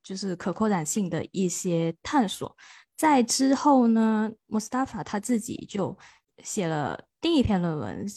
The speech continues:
是他提出了 Lazy Ledger 的这一个东西。然后呢，这个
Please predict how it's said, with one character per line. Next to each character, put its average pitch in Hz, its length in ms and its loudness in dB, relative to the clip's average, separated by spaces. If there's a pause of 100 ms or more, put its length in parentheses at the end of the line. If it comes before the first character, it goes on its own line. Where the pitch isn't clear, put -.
(160)
是 180 460 4
他 170 400 0
提 170 260 -2
出 - 160 -4
了 175 80 0
Lazy 208 280 -2
Ledger 247 540 -2
的 - 160 -8
这 - 180 -6
一 170 160 0 (100)
个 151 260 0 (380)
东 190 180 0
西。 185 420 0 (220)
然 190 100 -2
后 277 140 6
呢， 262 160 6
这 240 200 0
个 185 320 0